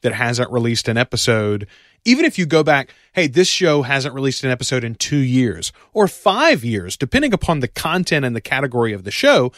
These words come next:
that may not be a dead show. I would, I would call a dead show one whose feed no longer works.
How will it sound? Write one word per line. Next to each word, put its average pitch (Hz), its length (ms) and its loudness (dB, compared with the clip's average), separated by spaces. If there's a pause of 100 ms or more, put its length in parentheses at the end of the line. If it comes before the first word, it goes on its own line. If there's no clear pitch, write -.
(200)
that 175 180 0
may 185 120 2
not 160 180 0
be 139 100 0
a 123 60 2
dead 117 400 0
show. 98 340 -2 (260)
I 165 140 4
would, 233 300 0
I 180 100 2
would 185 180 0 (240)
call 147 320 2
a 127 80 0
dead 156 320 0
show 107 460 0 (240)
one 139 320 2
whose 127 300 -2
feed 151 420 -4
no 131 140 2
longer 120 440 -2
works. 104 680 -2